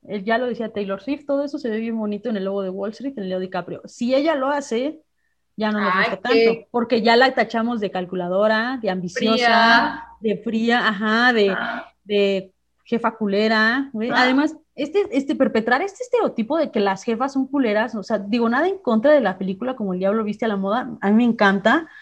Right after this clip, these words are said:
Speaker 2: Oye.
Speaker 1: Sí es perpetrar esta, esta,
Speaker 2: Sí,
Speaker 1: este
Speaker 2: también
Speaker 1: estereotipo
Speaker 2: yo.
Speaker 1: de que las mujeres tien-, para llegar al poder
Speaker 2: Las mujeres
Speaker 1: tienen
Speaker 2: poderosas.
Speaker 1: que parecerse lo más posible
Speaker 2: A los hombres.
Speaker 1: a los hombres.
Speaker 2: Claro.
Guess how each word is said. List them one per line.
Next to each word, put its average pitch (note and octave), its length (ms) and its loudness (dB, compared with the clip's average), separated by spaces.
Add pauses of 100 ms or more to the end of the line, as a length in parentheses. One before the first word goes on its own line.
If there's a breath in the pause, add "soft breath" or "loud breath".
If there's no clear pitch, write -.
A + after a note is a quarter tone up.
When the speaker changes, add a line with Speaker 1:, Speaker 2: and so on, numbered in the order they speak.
Speaker 2:
Oye. E4+ 380 2 (260)
Speaker 1:
Sí D4 300 8
es F4 100 6
perpetrar D4+ 480 4
esta, C#4+ 260 2
esta, C4 680 8
Speaker 2:
Sí, B3+ 100 4
Speaker 1:
este C#4+ 320 2
Speaker 2:
también B3+ 240 4
Speaker 1:
estereotipo A#3+ 240 6
Speaker 2:
yo. G#3+ 60 -2
Speaker 1:
de - 40 -10
que A3+ 120 4
las G#3+ 260 6
mujeres A#3+ 480 2
tien-, B3 240 0
para G#3 200 4
llegar A3 200 4
al B3+ 160 0
poder G#3+ 260 2
Speaker 2:
Las A3 60 -4
mujeres A3 220 2
Speaker 1:
tienen A3+ 180 4
Speaker 2:
poderosas. A3 220 6
Speaker 1:
que B3+ 80 8
parecerse A3 600 2
lo G#3 120 2
más G#3 240 -4
posible A3 600 -2
Speaker 2:
A A#3 80 2
los A3+ 180 0
hombres. G#3 440 -4
Speaker 1:
a G#3 140 0
los G3 240 0
hombres. A#3+ 320 4
Speaker 2:
Claro. A3 420 2